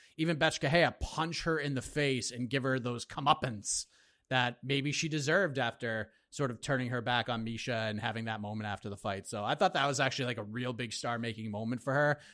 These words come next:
whether it was per-, portrayed as, like, Ronda as a, as a babyface,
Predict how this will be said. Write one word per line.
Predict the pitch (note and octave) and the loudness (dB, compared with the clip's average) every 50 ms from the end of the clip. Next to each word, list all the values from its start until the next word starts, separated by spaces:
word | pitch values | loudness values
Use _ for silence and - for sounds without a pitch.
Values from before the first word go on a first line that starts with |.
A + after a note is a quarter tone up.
| - _ _ | -20 _ _
whether | - C3+ D3 C#3+ C#3+ C#3 C#3 C3+ C3 C3 - _ _ _ - | 2 4 4 6 6 6 6 4 2 0 -6 _ _ _ -4
it | D#3 D3 | -2 0
was | C#3+ C#3 C3+ - | 0 0 -2 -4
per-, | - - C#3+ C#3 - - - _ _ - - - - _ _ - | -4 -2 -2 -2 -2 -4 -10 _ _ -16 -16 -16 -16 _ _ 2
portrayed | - D3 - - - C#3+ C#3 C#3+ C#3 | 4 4 4 4 4 6 6 6 6
as, | C3+ B2+ A2+ | 4 4 4
like, | B2+ B2 B2 A#2+ A2 - - - _ _ _ _ | 4 4 4 2 0 -4 -10 -20 _ _ _ _
Ronda | A#2 B2 B2+ C3 C3 C3 B2 B2+ C3 B2+ B2+ B2 B2 B2 B2+ C3+ | 2 4 4 6 6 4 4 4 4 4 6 4 4 4 2 0
as | A#2+ B2 B2+ A2 | 0 0 0 0
a, | A#2+ A#2 A#2 A2+ A2+ A2+ A2+ A2+ - - | 0 0 0 2 0 0 -2 -4 -4 -4
as | B2+ A2+ | -4 -2
a | B2 | -2
babyface, | G#2+ G2+ C#3+ D#3 E3 E3 D3+ - E3+ D#3+ D#3 D3 - | 0 2 2 2 4 2 2 4 4 4 4 2 0